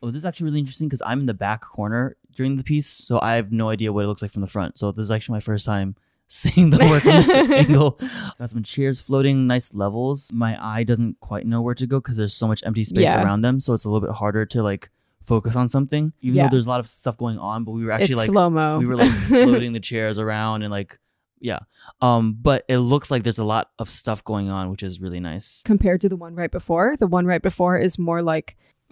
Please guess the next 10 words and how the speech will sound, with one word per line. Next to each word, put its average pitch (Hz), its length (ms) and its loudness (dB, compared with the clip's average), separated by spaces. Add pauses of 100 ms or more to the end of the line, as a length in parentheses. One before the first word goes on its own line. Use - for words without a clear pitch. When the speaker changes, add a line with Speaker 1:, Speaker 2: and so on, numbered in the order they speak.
(260)
Speaker 2:
photo 180 300 4
shooty, 170 460 0
like, 160 200 -4 (120)
artsy. 165 760 -4 (140)
Speaker 1:
Mm-hmm. 127 420 0 (100)
Speaker 2:
And 208 160 6
then 190 160 4
this 190 200 2
is 190 160 0
more 175 500 2